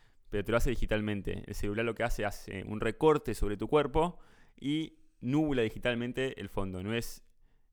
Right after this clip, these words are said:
eh, analógico el, el efecto, no es mecánico,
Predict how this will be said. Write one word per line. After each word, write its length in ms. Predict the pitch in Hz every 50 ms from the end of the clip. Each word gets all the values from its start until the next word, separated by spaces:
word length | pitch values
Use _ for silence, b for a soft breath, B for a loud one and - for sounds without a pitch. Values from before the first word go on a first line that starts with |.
| _ -
eh, 260 | 98 98 95 90 - -
analógico 800 | 104 101 98 101 98 101 101 - - - - - - 87 85 - -
el, 200 | - 95 92 - -
el 220 | - 92 90 - -
efecto, 400 | - - - 87 - - - - - - - -
no 80 | -
es 80 | 98 -
mecánico, 800 | - 95 92 - 104 101 95 92 90 - 90 90 90 98 -